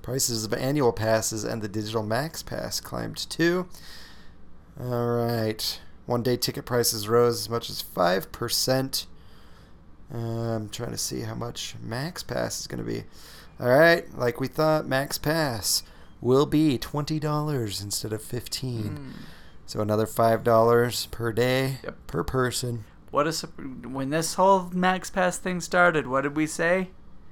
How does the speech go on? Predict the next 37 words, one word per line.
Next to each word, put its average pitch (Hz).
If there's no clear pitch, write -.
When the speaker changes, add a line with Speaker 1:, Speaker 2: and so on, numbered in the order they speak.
Speaker 1:
It's -
gonna -
keep -
going 67
up. 67
Speaker 2:
It's 123
just -
gonna 101
keep 131
going 135
up. 113
Speaker 1:
Yep. 123
So, 120
uh, 113
instead 110
of -
fifteen, 147
it 175
will -
now 113
be 110
twenty. 156
Speaker 2:
I 131
wanna 147
know 123
what 117
the 113
price 120
point -
is 123
gonna 123
be 113
when 117
Disney 113
starts 110
losing 117
people -